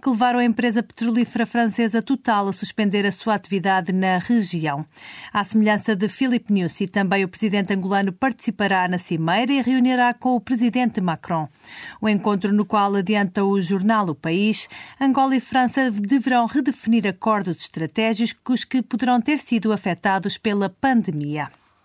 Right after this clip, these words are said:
A Cimeira sobre o Financiamento das Economias Africanas reunirá em Paris dezenas de líderes africanos para debater, no âmbito da pandemia da covid dezanove,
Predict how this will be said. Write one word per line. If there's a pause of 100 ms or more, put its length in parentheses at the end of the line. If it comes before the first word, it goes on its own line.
(640)
A
Cimeira
sobre
o
Financiamento
das
Economias
Africanas
reunirá
em
Paris
dezenas
de
líderes
africanos (380)
para
debater,
no
âmbito
da
pandemia
da
covid
dezanove,